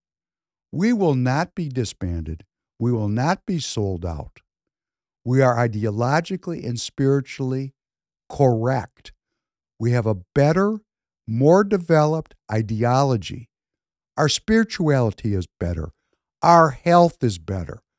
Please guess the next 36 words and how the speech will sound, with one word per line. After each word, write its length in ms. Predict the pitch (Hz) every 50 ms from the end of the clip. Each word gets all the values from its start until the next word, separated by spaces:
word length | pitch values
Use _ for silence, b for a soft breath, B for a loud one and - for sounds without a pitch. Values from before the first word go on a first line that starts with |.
| _ _ _ _ _ _ -
We're 200 | 208 262 277 233
just 360 | 214 - 233 214 - - -
better. 400 | 180 175 185 196 170 117 - _ _ _ _ _ _ _ -
And 240 | 98 87 87 78
they 140 | - 95 101
don't 280 | 104 107 104 104 104 104
like 280 | 104 104 113 - _ -
that. 220 | 76 67 120 - _ _ _ _ _ _ _ _ _ _
So 180 | - - 143 127
they 180 | 113 120 139
can 240 | 165 - - 214 202
join 380 | 175 - 147 139 131 131 139 151
us, 300 | 175 180 - - - _ _ _ _ _ _ _ _ _ -
or 100 | - 180
they 160 | 180 185 190 202
can 180 | - 196 190
get, 260 | 175 185 190 190 190 _ _ _
you 80 | 262 240
know, 140 | 226 208 190
be 160 | - 208 202
like 260 | 190 190 190 190 -
Custer. 440 | - - 214 214 - - - - - _ _ _ _ _ _ _ _ _ _ _ _ _ -
It 140 | - 175 -
doesn't 320 | 233 226 214 - 220 196
matter 300 | 175 151 139 127 117 104
to 160 | - - -
me. 260 | 98 95 92 101 127 _ -
I 140 | 135 139
mean 220 | 135 127 117 110 104
the 60 | 107
metaphorical 640 | 101 101 95 90 - - 107 107 104 90 - - 82 -
Custer, 380 | - 82 78 - - - 80
of 140 | 69 - -
course. 380 | - - 113 127 156 156 - _ _ _ _ _ _ _ _ _ _ _ _ _ _ -
Professor 420 | - 123 - 135 131 - - 131
Penn 400 | - - - 123 127 139 165 185